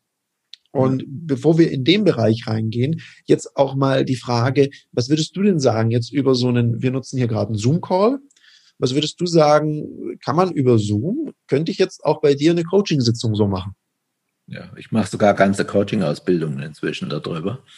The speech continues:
Speaker 2: Äh, ich, das ist eine interessante Frage, weil die bei uns im Verband auch heftig diskutiert wurde, als es losging.
Speaker 1: Mhm.
Speaker 2: Und viele meiner Kollegen gesagt haben, „Nee, ich kann nicht immer so in, ich möchte nicht die ganze Zeit in diesen Bildschirm gucken.“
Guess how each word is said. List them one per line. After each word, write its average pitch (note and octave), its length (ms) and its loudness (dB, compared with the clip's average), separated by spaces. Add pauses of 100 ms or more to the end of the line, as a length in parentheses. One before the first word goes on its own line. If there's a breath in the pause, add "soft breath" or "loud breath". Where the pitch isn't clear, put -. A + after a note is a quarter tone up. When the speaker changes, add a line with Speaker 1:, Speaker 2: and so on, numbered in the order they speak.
(580 loud breath)
Speaker 2:
Äh, G#2+ 460 4
ich, - 220 -4
das - 240 2
ist - 20 0
eine D3 80 4
interessante B2 580 2
Frage, G#2 460 0
weil G2+ 140 2
die A2+ 100 0
bei G#2+ 120 4
uns A#2 220 -2
im A2+ 80 2
Verband F#2 440 0
auch - 300 0
heftig - 360 -6
diskutiert F#2+ 640 -4
wurde, G#2 320 2
als F2+ 220 -6
es - 120 -10
losging. C3 720 -2 (120)
Speaker 1:
Mhm. B2+ 420 -2 (100)
Speaker 2:
Und G#2+ 260 -6
viele - 600 0
meiner A2+ 240 6
Kollegen G#2+ 440 6
gesagt G#2 360 -2
haben, G#2 200 0
„Nee, A#2+ 380 2
ich A#2+ 200 -4
kann A#2 200 0
nicht B2 260 -2
immer A2+ 360 2
so A2 280 4
in, A#2 460 -4
ich G#2+ 160 -12
möchte G#2+ 340 -6
nicht - 140 -10
die - 60 -16
ganze G2+ 240 -2
Zeit A#2 160 2
in G2 60 -6
diesen G2+ 260 -2
Bildschirm A#2 540 0
gucken.“ - 420 -4